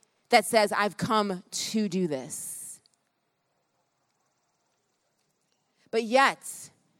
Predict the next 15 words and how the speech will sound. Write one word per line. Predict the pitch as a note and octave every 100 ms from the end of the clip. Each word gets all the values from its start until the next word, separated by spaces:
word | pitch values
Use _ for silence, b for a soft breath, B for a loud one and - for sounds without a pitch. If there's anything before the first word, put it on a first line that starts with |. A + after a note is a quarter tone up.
| _ _
they | A3+ A3
sacrifice | - B3 B3+ - A#3+ A3 G#3+ - - - _ _ _ -
themselves | G3 F3 - A3+ B3+ E4+ E4+ - - - b b
and | G#3 G3+
they |
sacrifice | G#3 G#3+ G#3+ A3+ - G3+ G3+ - _
other | G3+ A3+
people | A3 - C#4+ C#4 F#3+ C#3+ C#3 E3 _ b
for | - G3 F3+
God, | E3 A#3 A#3 F3+ E3 - _
who | -
will | F#3+ G3
never | G#3 A3+ A3 C#4 C#4 C4+ _
show | - - B3
love | B3 B3+ B3+ D#3+ C#3+